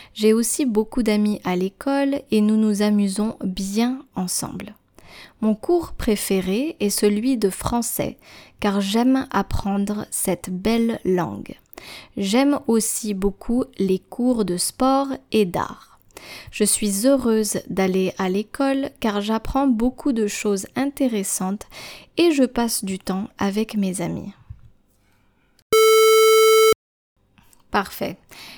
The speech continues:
You can now click on the link in the show notes and read, of course, the questions and try to answer them.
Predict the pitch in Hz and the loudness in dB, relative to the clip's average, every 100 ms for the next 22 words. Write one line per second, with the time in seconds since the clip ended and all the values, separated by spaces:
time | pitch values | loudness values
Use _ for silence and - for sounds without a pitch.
0 | - 233 233 240 247 226 214 208 202 - | -10 -2 -2 2 2 2 2 2 0 0
1 | 214 208 202 196 185 180 190 - 190 196 | -2 0 -2 -2 -2 -4 -6 -4 -4 -4
2 | 196 233 233 226 226 - 208 202 196 196 | -4 0 0 0 -2 -4 -2 0 0 -2
3 | - 196 196 208 202 - - 185 - 190 | -4 -4 0 0 -2 -6 -10 -14 -8 -6
4 | 180 - 185 - 277 - 294 294 294 - | -6 -6 -6 -4 -4 -2 -2 0 -2 -4
5 | - 196 190 - - 202 185 - 214 247 | -4 -4 -4 -8 -8 -4 -4 -4 -4 -2
6 | - 269 247 247 247 | -2 0 2 2 0